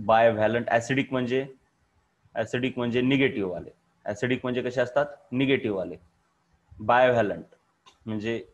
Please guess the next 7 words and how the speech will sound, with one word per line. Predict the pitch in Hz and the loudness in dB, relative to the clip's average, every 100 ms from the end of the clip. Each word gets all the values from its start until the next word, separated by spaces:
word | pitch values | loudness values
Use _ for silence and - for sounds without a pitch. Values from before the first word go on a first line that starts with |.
| _ | _
ओ | 113 117 | -4 -2
two, | 117 127 127 127 - - | -2 -4 -4 -6 -14 -4
sorry, | - 82 - _ _ _ _ _ _ _ _ _ _ _ _ - - - | -2 -2 -6 _ _ _ _ _ _ _ _ _ _ _ _ -20 -12 -4
ओ | 110 113 110 - _ - | 0 0 -2 -8 _ -2
टू | 127 | 0
मायनस | 113 107 107 107 107 - - _ 76 - _ _ _ - | 2 2 2 0 -2 -6 -18 _ -20 -20 _ _ _ -2
वगैरे | 127 117 113 | 0 2 0